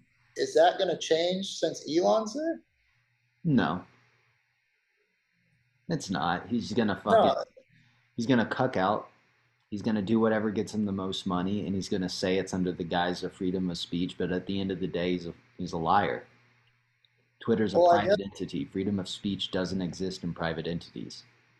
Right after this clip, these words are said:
Speaker 2: Like, you ever
Speaker 1: Well
Speaker 2: go to work for a private business and think you have freedom of speech? Your boss says, "What do you think of this?" And you go, in your head, "I think that's dog shit, but if I say this out loud, I'm fired."
Speaker 1: Well, this is all fucking, this goes, like,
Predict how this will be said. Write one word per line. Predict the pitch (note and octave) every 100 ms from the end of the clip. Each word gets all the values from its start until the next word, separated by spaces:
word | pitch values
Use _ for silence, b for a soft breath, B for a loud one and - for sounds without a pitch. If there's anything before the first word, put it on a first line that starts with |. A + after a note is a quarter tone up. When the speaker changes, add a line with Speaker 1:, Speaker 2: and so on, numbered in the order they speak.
| _ _ _ _ -
Speaker 2:
Like, | F#2 G2
you | A#2
ever | A2+ E3
Speaker 1:
Well |
Speaker 2:
go | B2+
to |
work | G#2 G2+ A2+ A2+ -
for | G#2
a | F2
private | - G2+ G#2 F2+ G2+
business | F#2+ A2+ G#2
and | G#2 F#2
think | G2+ G2
you | G2
have | F#2
freedom | - G#2 G#2 G2+
of | F2+
speech? | - G2 G2 G2 - - _ _ G#2
Your | F#2
boss | G#2 -
says, | G#3 B2
"What | C#3+
do | D3+
you | C#3+
think | E3 -
of | F2+
this?" | F2 E2+ -
And | G2
you |
go, | F#2+ G2+ F#2 - b b b b _
in | A2+ A#2
your | F2+
head, | A#2 B2+ G2 -
"I | G#2
think | - F#2 F#2
that's | F2 -
dog | F2+ F#2+ A2 -
shit, | F2+ E2+ F2+
but | F#2+
if | F#2 E2+
I | D#2+
say | - G#2
this | G2 F#2+ G#2
out | F#2 F2
loud, | G2 G2+
I'm | F2+ F#2
fired." | - F2+ E2 B1+ - _ _ _ _ _ _ _ _ _ _ _ -
Speaker 1:
Well, | F3
this | A#3 -
is | C4+
all | G3 F3 D3 -
fucking, | - E3 D#3 C#3+
this | G3+ -
goes, | G3+ F3+ C#3+ - - C#3
like, | C3+